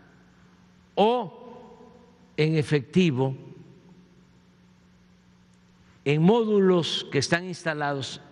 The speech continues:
en Acapulco, pero se tienen los recibos de todos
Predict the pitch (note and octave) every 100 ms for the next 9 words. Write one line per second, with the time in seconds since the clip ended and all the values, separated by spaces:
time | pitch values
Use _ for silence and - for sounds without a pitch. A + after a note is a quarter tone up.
0 | - C3+ D3 C3+ D3+ C3+ B2 - C3 -
1 | - - - _ _ _ _ _ _ _
2 | _ _ _ _ E3+ F3 D#3+ - - -
3 | - - - - - - - E3+ C3 G#3
4 | A3 F#3+ D3+ E3 C#3+ - A#3 G3+ F#3+ -
5 | - - - E3 - B3+ C#4 G#3 - -